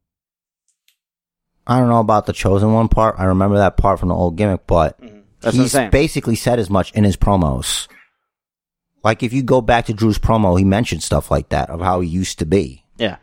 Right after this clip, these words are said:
Speaker 1: And he sees people like that.
Speaker 2: Mm-hmm.
Speaker 1: That's his whole ethos.
Speaker 2: Mm-hmm. That's what I'm saying. Like, it's, it's already there. So it, it'll work
Speaker 1: I think
Speaker 2: when they
Speaker 1: they're
Speaker 2: do.
Speaker 1: doing something 'cause Shane,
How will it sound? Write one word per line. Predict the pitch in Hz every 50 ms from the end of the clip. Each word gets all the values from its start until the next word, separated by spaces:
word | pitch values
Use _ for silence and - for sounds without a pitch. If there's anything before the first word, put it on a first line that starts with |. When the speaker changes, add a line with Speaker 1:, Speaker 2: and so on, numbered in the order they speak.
| _ _ _ _ -
Speaker 1:
And | - 85 90 90
he | 90
sees | - - - 107 98 -
people | - - 90 - 90 78
like | 78 95 95 - -
that. | - 65 - - - -
Speaker 2:
Mm-hmm. | - - - _ _ -
Speaker 1:
That's | - 113 - -
his | 117 101 -
whole | - 107 101 98 92 82 - _ -
ethos. | 123 110 107 - 113 - - - - - - - - - -
Speaker 2:
Mm-hmm. | 120 101 95 85 _ _ _ _ _ _ _ _ _ _ _ _ _ _ - - - -
That's | - 113 110 -
what | 120 117
I'm | 113
saying. | 113 135 131 127 - -
Like, | 95 117 - - 117
it's, | 127 127 - 135 135 -
it's | 135 131 - 135
already | 120 113 113 101 104 87
there. | 85 110 107 82 - 101
So | - - 120 107 101 90
it, | - 92 82 90 - - -
it'll | 139 120 113 107 117
work | 131 143 139 117 101 - - - - - _ _ _ _ _ _ _ _ _
Speaker 1:
I | - 117 113
think | - 143 156
Speaker 2:
when | 226 220
they | 143
Speaker 1:
they're | 147 131
Speaker 2:
do. | 127
Speaker 1:
doing | 143 135 135 135
something | - - 120 110 - 117 110 98
'cause | - 110 92
Shane, | - - - - 131 123 117 92 80 73 73 - 85 85